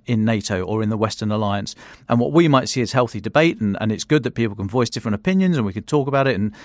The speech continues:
and carry our populations and societies with us. Putin will go, "Aha, there you go! That, you're, you're not fully, fully in support.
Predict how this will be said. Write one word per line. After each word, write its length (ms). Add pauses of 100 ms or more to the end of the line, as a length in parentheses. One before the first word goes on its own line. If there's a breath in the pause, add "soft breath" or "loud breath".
(140 loud breath)
and 140
carry 260
our 80
populations 720
and 120
societies 500
with 200
us. 180 (260 soft breath)
Putin 260
will 80
go, 260
"Aha, 460 (120)
there 160
you 160
go! 380 (260 loud breath)
That, 200 (300)
you're, 320
you're 220
not 420
fully, 560
fully 280
in 80
support. 500